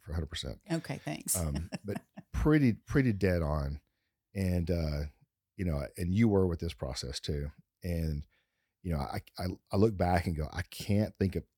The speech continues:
Speaker 1: anything you could have done different or better." Um, you literally nailed it every single day. The way you supported and, and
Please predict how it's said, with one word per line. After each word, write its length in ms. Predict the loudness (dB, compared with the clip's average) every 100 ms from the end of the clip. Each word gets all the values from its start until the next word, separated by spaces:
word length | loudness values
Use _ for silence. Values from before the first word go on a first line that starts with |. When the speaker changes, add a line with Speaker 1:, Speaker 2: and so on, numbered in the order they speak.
| -2
Speaker 1:
anything 560 | 2 2 0 0 0
you 140 | 0 -2
could 200 | -2 -4
have 120 | -2
done 180 | -2 -2
different 360 | -2 -6 -10 -14 _ _ _ _ -4
or 100 | -4
better." 460 | -2 -4 -4 -8 -12 _ _ _ _ _ _ _ -8
Um, 460 | -4 -4 -4 -8 -14 -8
you 180 | 2 6
literally 300 | 8 6 4
nailed 300 | 2 -2 -4
it 120 | -10 _ _ 0
every 340 | 2 4 0
single 360 | 2 0 2 0
day. 340 | -2 -2 -6 -10 _ _ _ _ _ -6
The 80 | 2
way 200 | 4 4
you 140 | 0
supported 600 | -4 -4 0 6 6 6 0 -14 _ -8
and, 300 | -6 -6 -8 -10
and 500 | -6 -4 -4 -6